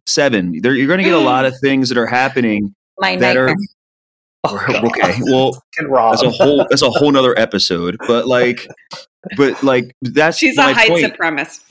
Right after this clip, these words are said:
Speaker 1: Go to temple, 'cause maybe there is some guy who just moved here from somewhere else that you have a connection with, an energy with, like, a real thing with,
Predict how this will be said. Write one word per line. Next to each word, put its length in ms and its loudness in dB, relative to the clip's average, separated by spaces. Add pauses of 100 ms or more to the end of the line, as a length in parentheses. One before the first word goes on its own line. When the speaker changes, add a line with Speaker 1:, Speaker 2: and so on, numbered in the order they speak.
(320)
Speaker 1:
Go 280 4
to 100 2
temple, 640 0
'cause 200 0
maybe 280 0
there 180 2
is 300 0
some 180 0
guy 340 0
who 220 0
just 300 0
moved 260 0
here 240 0
from 300 -2
somewhere 400 0
else 240 -4
that 80 -4
you 80 -2
have 100 -2
a 60 -4
connection 500 -2
with, 160 -2
an 80 -2
energy 380 -2
with, 140 -4
like, 80 -2
a 60 0
real 280 0
thing 220 -2
with, 180 -2